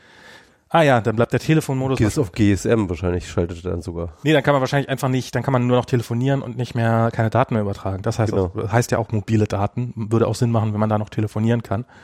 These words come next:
Speaker 1: Ich hab das jetzt einfach, ich dachte, das bedeutet immer, das schaltet das Modem ab und, ähm,
Speaker 2: Ja, egal.
Speaker 1: ach, ich komm mit dieser, mit diesem, mit
Speaker 2: Ja,
Speaker 1: diesem
Speaker 2: vor,
Speaker 1: modernen Schalten
Speaker 2: vor,
Speaker 1: komm
Speaker 2: vor
Speaker 1: ich
Speaker 2: allem,
Speaker 1: nicht mehr
Speaker 2: vor allem die Fragmente kommen ja vom G S M.
Speaker 1: zu. Genau, das kommt vom G S M.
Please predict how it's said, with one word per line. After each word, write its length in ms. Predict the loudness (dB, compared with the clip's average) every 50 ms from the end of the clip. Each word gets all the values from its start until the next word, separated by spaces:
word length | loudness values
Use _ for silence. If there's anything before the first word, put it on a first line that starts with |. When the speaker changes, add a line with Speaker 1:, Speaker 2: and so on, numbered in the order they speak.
| -20 -20 -20 -20 -20 -20 -12
Speaker 1:
Ich 80 | -6 -4
hab 80 | -4 -2
das 120 | -2 -2
jetzt 160 | -4 -4 -4
einfach, 280 | -4 -6 -6 -6 -8 -8
ich 100 | -4 0
dachte, 240 | 0 0 2 2 2
das 220 | 2 0 -2 -6
bedeutet 340 | -8 -2 0 0 0 0 -2
immer, 140 | -4 -4 -4
das 120 | -2 -2
schaltet 280 | 0 0 0 0 -2 -6
das 100 | -4 -2
Modem 300 | 0 0 2 2 0 0
ab 200 | -4 -4 -4 -6
und, 280 | -10 -10 -10 -12 -10 -8
ähm, 300 | -8 -6 -6 -8 -10 -14 _ _ _ _ _ _ _ -20 -20 -20 _ -6
Speaker 2:
Ja, 240 | -4 -4 -4 -4 -6 -8 -4
egal. 280 | 0 0 0 0 -2 -6 -10 -2 2
Speaker 1:
ach, 320 | 4 4 4 4 2 0
ich 100 | -4 -6
komm 100 | -8 -8
mit 100 | -8 -6
dieser, 300 | -8 -6 -6 -6 -8 -8 -8
mit 100 | -10 -8
diesem, 180 | -8 -8 -6 -4
mit 80 | 0
Speaker 2:
Ja, 140 | 4 4 6
Speaker 1:
diesem 140 | 6 6 6
Speaker 2:
vor, 80 | 6 6
Speaker 1:
modernen 360 | 6 6 4 4 4 2 0
Schalten 200 | 0 2 4 6
Speaker 2:
vor, 60 | 6
Speaker 1:
komm 80 | 4 4
Speaker 2:
vor 80 | 4 4
Speaker 1:
ich 40 | 4
Speaker 2:
allem, 80 | 4 2
Speaker 1:
nicht 80 | -2
mehr 80 | -8 -4
Speaker 2:
vor 100 | 0 2
allem 120 | 2 2 2
die 60 | -2
Fragmente 400 | -2 -4 -2 0 0 0 0 0
kommen 200 | -2 -2 -2 0
ja 80 | 0 0
vom 160 | -2 -4 -4
G 100 | -4 -4
S 140 | -6 -4 -4
M. 260 | -4 -4 -4 -4 -8
Speaker 1:
zu. 1080 | -10 -18 -20 _ _ _ _ _ _ _ _ _ _ _ _ _ _ -20 -16 -8 -2
Genau, 240 | 0 0 2 2 0
das 140 | 0 -2 -4
kommt 160 | -4 -6 -6
vom 120 | -6 -4
G 80 | -2 -2
S 100 | -2 -4
M. 140 | -4 -14